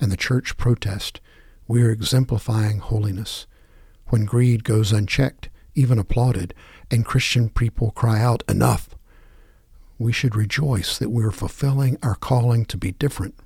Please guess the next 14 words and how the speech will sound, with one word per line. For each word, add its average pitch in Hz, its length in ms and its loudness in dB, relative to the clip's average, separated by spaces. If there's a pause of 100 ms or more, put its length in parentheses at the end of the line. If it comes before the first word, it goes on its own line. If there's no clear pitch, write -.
for - 100 -4
the 98 80 -6
sake - 380 -2
of 98 140 -6
what 101 100 -2
is 85 160 -4
right. 110 320 -6 (1000)
How 135 140 0
willing 120 420 2
are 107 120 2
we 110 240 0
to - 140 -6
be 107 160 -2
considered 107 540 0